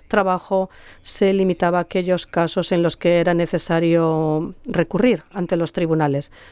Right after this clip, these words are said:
Ahora, con la nueva ley, hemos comenzado a trabajar ya con los solicitantes de asilo desde el momento en el que llegan a Suiza.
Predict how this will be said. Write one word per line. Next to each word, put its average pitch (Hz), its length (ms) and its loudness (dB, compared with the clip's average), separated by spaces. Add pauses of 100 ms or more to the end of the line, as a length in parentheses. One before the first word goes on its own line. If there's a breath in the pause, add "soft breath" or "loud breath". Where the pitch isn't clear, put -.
(160 loud breath)
Ahora, 226 360 2
con 196 200 -4
la 175 80 0
nueva 185 280 0
ley, 190 500 0
hemos 208 640 -2
comenzado 175 800 0 (400 loud breath)
a 180 460 0
trabajar 165 520 -2
ya 175 300 -4 (140)
con 175 480 -2
los 151 240 0
solicitantes 170 540 -2
de 175 80 0
asilo 196 340 2
desde 185 220 0
el 185 40 -2
momento 202 320 0
en 214 80 2
el 196 100 0
que 180 140 -2
llegan 156 600 0
a 170 120 -2
Suiza. 151 540 -4